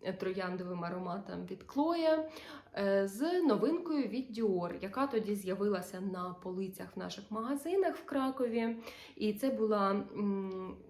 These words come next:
е, Rose N Roses з лінійки Miss Dior. Е, я вже казала, що я дуже люблю Dior, люблю цю лінійку. І, і, звичайно, коли я побачила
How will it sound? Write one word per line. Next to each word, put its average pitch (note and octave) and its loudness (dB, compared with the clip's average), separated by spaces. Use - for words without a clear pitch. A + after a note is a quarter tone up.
е, G3 -4
Rose F#3+ 0
N F3+ -4
Roses D4+ 4
з G#3+ -6
лінійки G3+ 0
Miss G3 0
Dior. F3 -2
Е, F#3+ 2
я D#4+ 6
вже A3 4
казала, A3+ 4
що - -2
я F#3+ 0
дуже G3+ -2
люблю F3 -4
Dior, C4 2
люблю G3+ 0
цю F#3+ -8
лінійку. C#4+ 2
І, G3+ 2
і, A3+ 2
звичайно, B3+ 2
коли G#3+ 0
я A3+ 4
побачила G3 -2